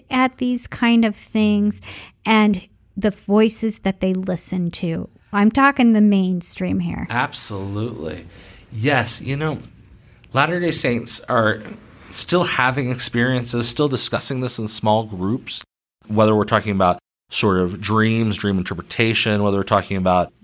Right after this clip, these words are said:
Speaker 2: spiritual opposition, or whether we're talking about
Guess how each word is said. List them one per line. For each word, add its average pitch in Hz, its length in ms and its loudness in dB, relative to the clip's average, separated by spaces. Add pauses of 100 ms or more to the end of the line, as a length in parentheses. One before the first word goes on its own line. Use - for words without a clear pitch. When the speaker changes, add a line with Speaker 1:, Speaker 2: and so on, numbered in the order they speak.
Speaker 2:
spiritual 107 540 0
opposition, 120 840 0
or 98 120 0
whether 107 180 4
we're 104 80 4
talking 104 300 0
about 95 280 2